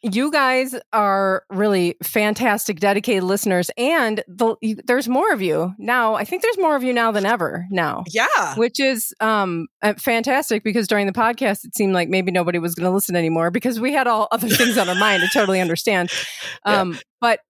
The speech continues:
Speaker 1: it's growing. And so we thought we should just grow too. So now we are not going to publish, um, just once a week for the month of December.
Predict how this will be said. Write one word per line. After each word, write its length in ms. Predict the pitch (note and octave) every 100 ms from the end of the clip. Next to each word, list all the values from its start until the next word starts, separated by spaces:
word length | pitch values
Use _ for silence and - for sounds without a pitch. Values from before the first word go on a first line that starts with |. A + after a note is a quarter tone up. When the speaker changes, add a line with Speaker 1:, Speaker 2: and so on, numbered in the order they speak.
| -
Speaker 1:
it's 160 | A#3 -
growing. 560 | C#4 C#4 G#3 D#3 D#3+ -
And 540 | A3+ A3+ A3 G#3+ G#3
so 160 | - B3
we 180 | B3 F4+
thought 320 | - C4+ A3+ -
we 260 | F#3 C#4
should 220 | G#4 F4+ B3+
just 160 | B3+ -
grow 260 | A3+ A3+
too. 520 | - - G4 E3+ B2 - _ _ _
So 300 | - D#4+ C#4+
now 600 | B3+ B3+ F#4 A3+ E3+ E3+ G3+ _ -
we 180 | F4
are 100 | G#4+
not 240 | C#4 C#4 D4+
going 180 | B3+ A3
to 60 |
publish, 600 | G3 B3 G#3 F#3 F3+ - -
um, 480 | G3 F3+ E3 C#3+ C3+ _ - - - -
just 220 | C4+ -
once 300 | G#3+ D4+ -
a 60 | A3+
week 280 | E3 D#3+ -
for 160 | G#3+
the 100 | G3
month 300 | F3+ D#3+ D#3
of 120 | D#3 D3
December. 720 | E3 - C#3+ C#3+ D#3+ C4